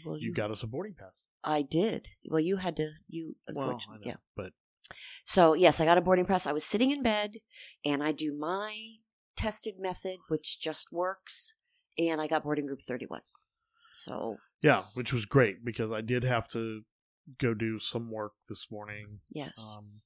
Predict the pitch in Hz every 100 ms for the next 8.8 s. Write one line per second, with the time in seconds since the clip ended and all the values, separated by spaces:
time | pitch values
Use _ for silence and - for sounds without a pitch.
0 | _ 107 - 107 - 101 104 104 95 -
1 | _ 107 104 101 101 101 - _ _ _
2 | _ _ _ _ - 107 120 107 107 107
3 | 98 - 131 123 117 123 110 - - 110
4 | - 98 101 107 104 - 113 110 110 107
5 | 104 101 101 104 98 95 - _ _ _
6 | 156 135 - - - 190 180 180 180 -
7 | - 220 190 170 160 160 143 127 120 127
8 | 117 107 107 101 104 104 101